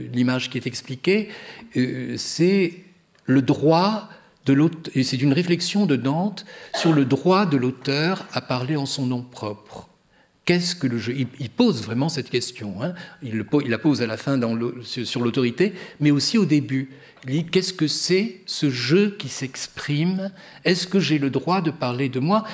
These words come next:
Parce que ce, euh, il faut le mettre en écho avec tous les problèmes de la confession dans, dans le,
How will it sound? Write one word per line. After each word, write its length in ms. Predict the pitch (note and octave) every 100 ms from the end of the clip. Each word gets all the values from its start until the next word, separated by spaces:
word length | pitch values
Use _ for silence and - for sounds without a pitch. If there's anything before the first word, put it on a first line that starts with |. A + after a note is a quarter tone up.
| G3 -
Parce 200 | D3+ C#3+
que 160 | - G#3
ce, 320 | - - F3
euh, 160 | E3+ D3 - - E3 F3 E3 E3+ D3+ D#3 A#2 -
il 100 | C3
faut 140 | A#2+ D#3+
le 80 | C#3+
mettre 240 | D#3 -
en 100 | C3
écho 360 | C3 C3 F#3+ E3
avec 280 | B2+ C3+
tous 120 | - D#3
les 100 | C#3
problèmes 400 | - B2+ E3 D#3+
de 80 |
la 100 | C3
confession 720 | B2 D3 - C#3+ - G3 F3+ C3+
dans, 320 | C3 C3 C3+
dans 260 | B2+ C3 C3
le, 260 | B2+ C3